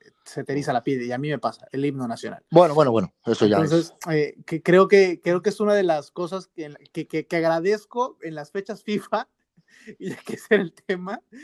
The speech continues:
Speaker 1: que nos ha tocado cubrir, es escuchar el himno nacional, porque yo sí extraño a veces el himno nacional, y solo lo escuchas en un partido amistoso, en los últimos que ha hecho México, eh, aquí por, por, por Europa,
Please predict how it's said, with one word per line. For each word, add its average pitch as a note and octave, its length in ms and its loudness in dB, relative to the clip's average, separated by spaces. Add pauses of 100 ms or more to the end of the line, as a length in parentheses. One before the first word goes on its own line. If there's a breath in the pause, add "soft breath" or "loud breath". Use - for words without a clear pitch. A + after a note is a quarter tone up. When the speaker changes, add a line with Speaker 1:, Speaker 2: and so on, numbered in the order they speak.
(240 loud breath)
Speaker 1:
que F#3+ 120 2
nos F#3 220 -2
ha G#3+ 60 2
tocado A3 420 -4
cubrir, E3+ 420 -8 (400)
es F#3 140 -12
escuchar G3+ 420 -4
el G3 100 0
himno G3 180 -4
nacional, C#3 420 -8
porque E3 240 -4
yo A#3 160 -4
sí B3 100 -12
extraño E3+ 460 -4
a C3+ 40 -4
veces C#3 300 -8
el C3 140 -14
himno C#3 180 -12
nacional, B2+ 460 -12
y E3 80 -4
solo G3+ 260 4
lo G3 100 4
escuchas F3 520 0
en C#3+ 100 -8
un D#3+ 80 -12
partido D#3+ 600 -2 (260)
amistoso, D#3+ 920 -2
en C#3 240 -8
los C#3 180 -8
últimos D3+ 600 -8
que D3+ 80 -4
ha D3+ 120 0
hecho D3 360 -4
México, D3+ 680 -4
eh, G#2+ 120 -10
aquí C#3+ 220 -10
por, C#3+ 280 -4
por, - 300 -10
por C3 140 -4
Europa, C#3+ 420 -2